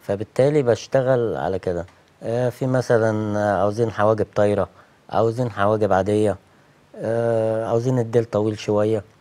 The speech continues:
فكله على حسب ما بيطلب، آه، بن-، بننصحه بالحاجة اللي هتليق عليه. آه، وفي الآخر هو برضك يعني اللي هو عاوزه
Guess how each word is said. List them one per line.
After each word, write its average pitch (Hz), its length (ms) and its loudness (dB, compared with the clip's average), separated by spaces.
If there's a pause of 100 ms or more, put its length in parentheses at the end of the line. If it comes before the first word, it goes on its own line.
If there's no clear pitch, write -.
(460)
فكله 180 400 -2
على 135 180 2
حسب 139 340 -2
ما 123 200 2
بيطلب، 143 640 -2
آه، 117 600 0 (400)
بن-، 117 300 -4
بننصحه 120 720 -2
بالحاجة 127 360 0
اللي 120 180 0
هتليق 127 300 -2
عليه. 151 220 0 (960)
آه، 143 1040 -2 (480)
وفي - 140 -6
الآخر 170 340 0
هو 175 220 4
برضك 165 420 2
يعني 147 520 -2 (720)
اللي 123 340 -4
هو 160 200 4
عاوزه 175 380 2